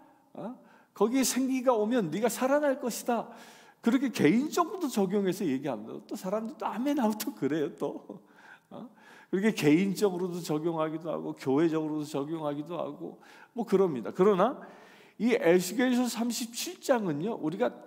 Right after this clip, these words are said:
정확하게 봐야 할 건 뭐냐면 이스라엘에 대한 예언이라는 거예요.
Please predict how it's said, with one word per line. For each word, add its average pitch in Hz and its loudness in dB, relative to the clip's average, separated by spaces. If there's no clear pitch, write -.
정확하게 269 2
봐야 175 4
할 165 2
건 170 -2
뭐냐면 117 -4
이스라엘에 170 4
대한 113 -2
예언이라는 110 0
거예요. - -20